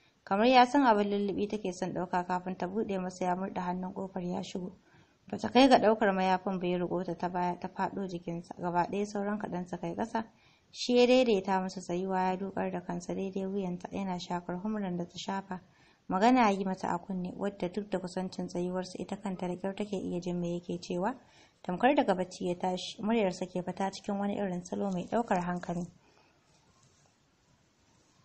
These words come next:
"Ina son ƙamshin sosai, Cutlass."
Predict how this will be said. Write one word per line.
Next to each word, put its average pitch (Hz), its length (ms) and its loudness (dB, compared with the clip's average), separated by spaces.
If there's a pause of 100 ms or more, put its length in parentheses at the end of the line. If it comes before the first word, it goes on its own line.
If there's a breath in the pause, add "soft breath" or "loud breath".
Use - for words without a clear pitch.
(280)
"Ina 269 260 10
son 226 220 4
ƙamshin 190 360 0
sosai, 185 420 -2
Cutlass." 185 640 0